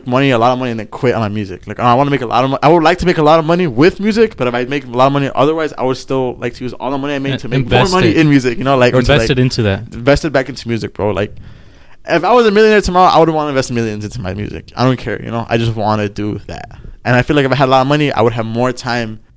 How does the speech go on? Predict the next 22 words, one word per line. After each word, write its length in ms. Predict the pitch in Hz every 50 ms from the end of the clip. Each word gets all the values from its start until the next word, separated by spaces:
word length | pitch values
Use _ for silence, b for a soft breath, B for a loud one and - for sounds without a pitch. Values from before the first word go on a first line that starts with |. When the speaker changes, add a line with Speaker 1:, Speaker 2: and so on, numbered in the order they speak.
| _ _ - - - -
Speaker 1:
to 120 | - 117 104
do 320 | - - - 135 131 120
that. 260 | 107 - - - - _ _ _ - - - -
Versus, 300 | - 123 110 127 117 113
like, 180 | 113 110 -
now 220 | 117 113 113 120 110
I 60 | 107
have 180 | 117 113 101
to 80 | - 113
work 160 | 107 117 -
my 140 | 107 104 110
job 280 | 107 110 104 104 101 -
to 120 | - -
get, 240 | - 120 107 - -
like, 260 | - 101 - - _ - B B B B B B B B -
even 180 | 131 123 123
out 120 | 120 113 113
my 100 | 113 95
income 420 | 120 127 120 - 131 120 117 110
to, 100 | - -
like, 120 | 104 98 98
Speaker 2:
Mm-hmm. 320 | 92 90 90 87 85 80